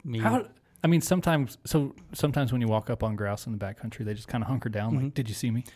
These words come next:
Speaker 2: Did you, you,
Speaker 1: Yeah.
Speaker 2: you, nobody saw me. I got
Speaker 1: But
Speaker 2: this."
Speaker 1: I didn't share that I threw, like, twenty rocks, but you, have you ever had,
Speaker 2: <laughs>
Speaker 1: you know, your backpack, it's super awkward to throw with a backpack on, so I kept missing, and then I just got frustrated <laughs> and ran.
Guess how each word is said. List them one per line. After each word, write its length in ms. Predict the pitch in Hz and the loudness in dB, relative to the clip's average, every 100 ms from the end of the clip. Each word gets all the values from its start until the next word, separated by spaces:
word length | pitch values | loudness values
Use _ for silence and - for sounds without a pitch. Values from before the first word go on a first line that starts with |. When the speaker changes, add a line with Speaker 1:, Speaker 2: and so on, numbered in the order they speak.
| - | 4
Speaker 2:
Did 120 | 143 | 6
you, 100 | 131 | 6
you, 100 | 147 156 | 2 6
Speaker 1:
Yeah. 40 | |
Speaker 2:
you, 120 | 160 | 6
nobody 280 | 170 147 147 | 8 8 8
saw 220 | - 120 | 6 4
me. 160 | 120 127 131 | 6 4 4
I 60 | |
got 120 | 135 120 | 6 6
Speaker 1:
But 60 | |
Speaker 2:
this." 300 | - 131 - - | 6 2 0 -2
Speaker 1:
I 80 | 135 | 4
didn't 180 | 165 160 | 4 4
share 260 | - 123 | 2 2
that 100 | 117 | 2
I 80 | 113 | 0
threw, 220 | 113 123 | 0 2
like, 180 | 120 113 | 2 0
twenty 240 | - 123 107 | -2 0 0
rocks, 320 | 110 131 - | -2 -4 -6
but 200 | - - | -6 -2
you, 140 | - - | 0 0
have 120 | 139 | 2
you 60 | 151 | 4
ever 80 | 151 - | 6 4
had, 260 | - 208 - - | 2 -6 -8 -14
Speaker 2:
<laughs> 140 | - | -2
Speaker 1:
you 40 | 170 | 4
know, 80 | |
your 120 | 156 123 | 4 6
backpack, 420 | 117 - 120 113 - - - | 2 2 0 0 -4 -14 -10
it's 200 | 156 - | -8 -8
super 340 | - - - - | -10 -10 -8 -6
awkward 300 | 107 - 123 | -8 -8 -10
to 60 | |
throw 380 | 113 117 107 131 131 | -6 -2 0 -2 -4
with 160 | 190 147 | -6 -4
a 40 | |
backpack 400 | 143 139 - 139 | -2 -4 -4 -4
on, 220 | 147 151 160 | -2 -2 -2
so 300 | 135 113 113 - - _ - | -2 -2 -4 -12 -20 _ -8
I 40 | |
kept 220 | - 156 | -4 -4
missing, 560 | 127 120 - 170 175 - | -2 -2 -2 -2 -4 -10
and 180 | - 120 | -8 -4
then 120 | 120 | -2
I 80 | 113 | -2
just 200 | 110 113 | -2 -4
got 160 | - - | -6 -6
frustrated 540 | 113 - 131 135 139 - | -6 -4 -4 -2 -4 -8
<laughs> 120 | - - | -10 -4
and 180 | 117 | -2
ran. 340 | 110 110 135 | 0 0 2